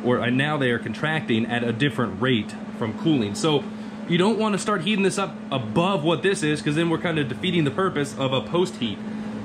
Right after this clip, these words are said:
So I'm gonna keep doing that, and we're just gonna slowly and slowly bring down this temp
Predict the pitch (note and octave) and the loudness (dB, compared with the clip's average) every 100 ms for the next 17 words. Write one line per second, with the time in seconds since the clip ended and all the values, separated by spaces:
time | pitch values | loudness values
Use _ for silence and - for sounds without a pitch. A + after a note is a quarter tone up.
0 | - - - F#3 F#3 D#3+ - - D3+ D#3+ | -8 -8 2 4 4 2 -6 -6 -2 -2
1 | - A#3+ G3 A3 G#3 G3+ G#3 F3+ F#3 E3+ | 2 2 4 4 4 0 0 2 2 0
2 | - F#3+ F3+ - - - F#3+ G#3 G#3+ G3+ | 0 0 0 -2 -6 0 2 4 4 4
3 | G3+ E3+ - F3+ F#3+ F3 C#3 D#3+ E3 E3 | 4 2 2 2 4 4 2 2 2 2
4 | D#3+ - E3 F3 | 0 0 0 0